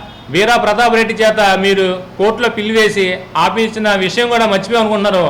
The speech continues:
మేము మర్చిపోలేదండి అది. ఆ రోజు ఇంకా మేము అలాగే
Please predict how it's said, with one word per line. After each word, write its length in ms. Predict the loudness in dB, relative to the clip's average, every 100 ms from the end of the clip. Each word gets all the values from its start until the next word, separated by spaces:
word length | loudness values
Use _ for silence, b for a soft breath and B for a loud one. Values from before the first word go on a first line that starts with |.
| -4 -6
మేము 140 | -4
మర్చిపోలేదండి 600 | -4 -2 0 0 0 -2 -2
అది. 140 | -2 -4 -6 B B B B -2
ఆ 40 | 0
రోజు 220 | 2 2 0 0
ఇంకా 180 | 0 0 2
మేము 160 | 0 0 0
అలాగే 220 | 2 2